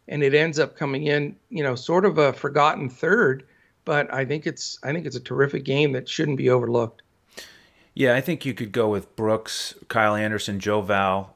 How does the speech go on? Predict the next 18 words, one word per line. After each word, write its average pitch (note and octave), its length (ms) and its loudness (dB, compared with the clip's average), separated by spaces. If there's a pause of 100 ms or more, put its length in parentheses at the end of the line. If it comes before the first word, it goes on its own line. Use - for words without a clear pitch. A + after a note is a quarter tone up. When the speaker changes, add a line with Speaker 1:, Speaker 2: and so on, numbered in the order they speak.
Speaker 2:
They're, A2+ 240 -4
they're A#2 200 -2
all A2+ 140 0
interesting G#2 520 -8
to G#2 100 -8
me. G2 360 -6 (280)
I A2 60 0
don't A#2+ 240 -2
love A2+ 240 -2
the G#2 80 -16
fact A2 320 -2
that F#2+ 120 -8
it's F#2 140 -10
a F#2+ 40 -14
front G2 380 -2
end G2 360 -4
for F#2+ 280 -6
Memphis. F#2+ 580 -6